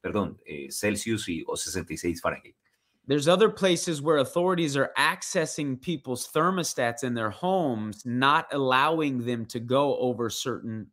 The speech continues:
Speaker 2: uh, temperatures or under certain temperatures.
Speaker 1: De hecho, se han reportado casos donde la policía va a revisar en las casas si las personas están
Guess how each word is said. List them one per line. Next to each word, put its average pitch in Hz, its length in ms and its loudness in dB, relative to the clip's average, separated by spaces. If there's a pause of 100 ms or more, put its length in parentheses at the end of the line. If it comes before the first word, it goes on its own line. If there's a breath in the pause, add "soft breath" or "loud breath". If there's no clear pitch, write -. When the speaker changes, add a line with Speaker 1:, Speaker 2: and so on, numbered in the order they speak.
(160)
Speaker 2:
uh, - 40 -16 (100)
temperatures 110 640 -6
or 110 200 -2
under 135 300 0
certain 92 400 -6
temperatures. - 720 -12 (300)
Speaker 1:
De 101 180 2
hecho, 104 200 0
se 131 120 0
han 123 80 2
reportado 110 520 2
casos 113 400 2
donde 98 200 -6
la 92 140 -6
policía 101 480 -4
va 120 300 0
a 123 40 2
revisar 113 500 -4
en 135 120 -8
las 117 220 -6
casas 101 640 -2
si 98 200 -8
las 85 160 -6
personas 90 400 -10
están 98 380 -4